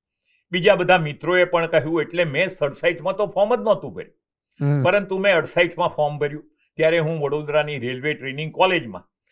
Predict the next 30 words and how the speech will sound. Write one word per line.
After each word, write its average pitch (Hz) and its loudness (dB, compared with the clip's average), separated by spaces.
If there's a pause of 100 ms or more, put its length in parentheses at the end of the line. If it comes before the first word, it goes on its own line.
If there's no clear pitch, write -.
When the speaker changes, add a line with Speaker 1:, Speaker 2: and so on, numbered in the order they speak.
(200)
Speaker 1:
ત્યાંથી 160 2
રજા 151 2
લઈ 165 2
અને 147 -8
મુંબઈમાં 139 -6
મેં 120 -6
પરીક્ષા 101 -10
આપી - -16 (680)
અને 156 -2 (680)
ખૂબ 202 4
જ 147 2
સારી 139 -2
રીતે - -14 (560)
આખા - 0
ભારતમાં 139 -2
ચૌદમી 147 -4
રેન્ક 143 -2
સાથે 165 2
Speaker 2:
ઓહો. 160 6 (100)
Speaker 1:
મને 143 0
સફળતા 180 2
મળી 175 -2 (680)
અને 160 -2 (240)
ખૂબ 190 -8
સારું 143 0
એવું 113 -8 (480)
પરિણામ 160 2
આવતા, 151 0
ત્યારે 165 2
હું 175 -4